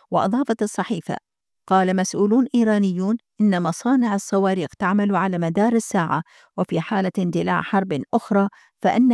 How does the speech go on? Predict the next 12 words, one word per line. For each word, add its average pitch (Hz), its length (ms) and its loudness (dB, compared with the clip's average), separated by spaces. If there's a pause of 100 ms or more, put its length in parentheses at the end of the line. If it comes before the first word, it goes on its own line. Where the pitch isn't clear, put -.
(100)
إيران 220 440 2
تنوي 185 360 0
إطلاق 190 380 -2
ألفي 233 440 0
صاروخ 180 480 0
في 190 120 0
وقت 185 240 0
واحد 208 480 0 (360)
لتعطيل 208 680 0 (100)
أنظمة 220 540 4
الدفاع 175 420 -2
الصهيونية، 190 760 0